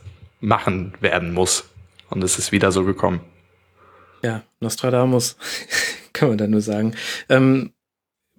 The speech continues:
Speaker 2: Kai, wie hat dir, äh, Schweinsteiger gefallen? Ich habe ehrlich gesagt nicht damit gerechnet, dass er es tatsächlich schafft, sein Niveau über hundertzwanzig Minuten zu halten. Ich dachte, irgendwann merkt man das. Er hat sich dann auch irgendwann ein bisschen mehr zurückgenommen, aber du hast halt einfach gesehen,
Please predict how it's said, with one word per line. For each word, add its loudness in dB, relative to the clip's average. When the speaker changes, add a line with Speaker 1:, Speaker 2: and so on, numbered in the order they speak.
Speaker 2:
Kai, 4
wie 8
hat 2
dir, 4
äh, 2
Schweinsteiger 4
gefallen? 2
Ich 2
habe 4
ehrlich 4
gesagt 2
nicht 4
damit 2
gerechnet, 2
dass -2
er 4
es -2
tatsächlich -2
schafft, -2
sein 2
Niveau 4
über 4
hundertzwanzig 0
Minuten 2
zu -2
halten. 0
Ich -8
dachte, -2
irgendwann 6
merkt 2
man 4
das. 2
Er 4
hat 2
sich 0
dann 4
auch 0
irgendwann 2
ein 0
bisschen 0
mehr 4
zurückgenommen, 4
aber 2
du 4
hast 2
halt 2
einfach 0
gesehen, 2